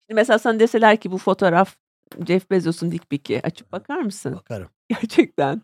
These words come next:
Speaker 2: Dayanamam, bakarım ya. Ce-, o kadar mü-,
Speaker 1: Ama
Speaker 2: zengin adamın şeyi nasıl diye.
Speaker 1: Hayır, şimdi şöyle bir şey var. Dik piki tamam attın da yüzün dik pikin içinde yoksa,
Speaker 2: Hı hı.
Speaker 1: dik pikin senin dik pikin olduğunu kimse bilmiyor zaten.
Speaker 2: İnkar edebilirsin diyorsun ya dik piki.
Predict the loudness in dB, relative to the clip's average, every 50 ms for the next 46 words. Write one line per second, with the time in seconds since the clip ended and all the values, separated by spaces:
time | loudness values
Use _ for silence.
0 | _ _ -8 -4 -2 0 2 2 2 4 4 2 2 2 2 2 2 2 0 -2
1 | -2 -4 -6 -4 -4 -6 -4 -2 0 0 0 0 -2 -4 -4 -4 -2 -2 -2 -2
2 | 0 -2 -2 -2 -2 -2 -4 -4 -6 -6 -4 -4 -4 -6 -8 -10 -14 -12 -12 -12
3 | -14 -16 _ _ 2 2 2 0 -2 -6 -4 0 2 2 2 2 2 4 6 6
4 | 6 6 4 2 -4 -8 -8 _ _ -12 -8 -8 -6 -2 -2 0 2 0 0 0
5 | 0 -2 -2 -2 _ -10 -8 -4 0 0 0 0 0 -4 -6 -6 -6 -6 -4 -4
6 | -4 -4 -4 -6 -10 _ _ _ _ _ _ _ _ _ _ _ _ _ _ _
7 | -20 -20 _ _ _ _ -16 -14 -14 -12 -12 -10 -8 -2 0 0 0 0 -4 -6
8 | -4 -2 -2 -2 -4 _ _ 0 2 2 0 -2 _ _ _ _ _ -18 -18 -18
9 | -18 _ _ _ -16 -10 -10 -8 -6 -4 -4 -2 -2 -2 -4 -6 -8 _ -12 -10
10 | -6 -2 0 0 0 0 0 -2 -4 -6 -6 -6 -8 -6 -2 -2 -2 -2 -2 -2
11 | 0 0 2 0 0 0 -2 -4 -2 0 4 4 6 6 6 6 4 4 2 2
12 | 0 -2 -2 -6 -8 -8 -8 -8 -10 -10 -10 -10 -10 -10 -10 -14 -18 _ -20 -18
13 | -16 -16 -16